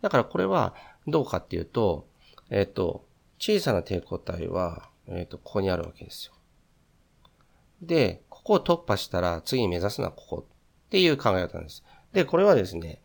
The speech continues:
あの、結局、誰でもできる、あの、慣れてくれば本当誰でもできる分析でもってですね、あのー、これが分かることで、トレードの戦略っていうのは、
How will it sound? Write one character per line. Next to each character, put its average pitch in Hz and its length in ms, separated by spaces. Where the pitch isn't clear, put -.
あ 113 100
の、 98 120
結 143 200
局、 - 400
誰 190 280
で 139 60
も 95 100
で 92 120
き - 100
る、 85 240
あ 98 140
の、 87 180
慣 139 120
れ 190 60
て 110 120
く 95 100
れ 85 60
ば 82 80
本 107 160
当 - 80
誰 107 220
で 80 80
も 82 100
で 85 100
き - 100
る - 200
分 101 120
析 - 260
で 87 120
も 107 100
っ - 60
て - 100
で 80 140
す - 120
ね、 87 200
あ 95 160
の 92 80
ー、 - 20
こ - 160
れ 214 180
が 220 160
分 123 160
か 135 120
る 104 60
こ - 120
と - 140
で、 82 340
ト - 100
レ 151 100
ー - 40
ド 151 100
の 131 80
戦 139 240
略 135 240
っ 135 40
て - 120
い 82 60
う - 20
の 78 80
は、 92 320